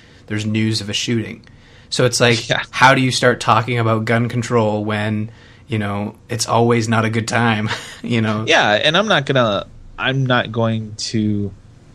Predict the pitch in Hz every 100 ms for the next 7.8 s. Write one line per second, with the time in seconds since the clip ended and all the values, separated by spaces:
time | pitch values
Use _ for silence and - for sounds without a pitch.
0 | - 113 110 110 104 104 104 - - 110
1 | 107 104 98 95 - 104 101 98 98 98
2 | 92 92 92 92 - - - - - -
3 | - 58 - - - - - 58 101 98
4 | 95 - - - - - - - - -
5 | - - - 120 131 135 - - - 139
6 | 117 104 - 110 101 101 95 104 104 101
7 | 101 98 101 98 101 87 92